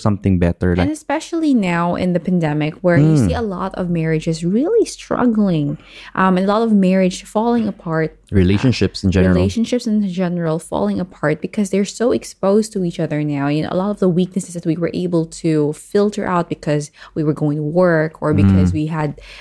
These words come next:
Speaker 2: the kids at school or we had, you know, other activities to fill in our lives. But because of the cam-, pandemic where we really, you know, thrown, um,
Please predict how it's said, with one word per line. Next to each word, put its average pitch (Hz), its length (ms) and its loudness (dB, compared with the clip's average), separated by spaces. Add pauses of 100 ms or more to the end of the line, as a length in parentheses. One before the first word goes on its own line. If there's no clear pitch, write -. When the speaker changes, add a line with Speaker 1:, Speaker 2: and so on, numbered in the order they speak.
(120)
Speaker 2:
the 165 80 0
kids 170 320 2
at - 160 -2
school 165 720 2
or 151 160 0
we 156 160 -2
had, 151 400 -4
you 165 80 0
know, 170 160 -2
other 185 240 2
activities 165 400 -2
to 170 80 -12
fill 196 200 -2
in 196 60 -2
our 165 140 0
lives. 160 320 -2 (320)
But 180 120 -4
because 226 180 4
of 214 60 2
the 220 100 2
cam-, 202 240 4 (220)
pandemic 175 600 2
where 160 220 4
we 165 160 4
really, 165 480 2 (140)
you 180 180 0
know, 175 100 2
thrown, 170 680 0 (480)
um, 156 500 2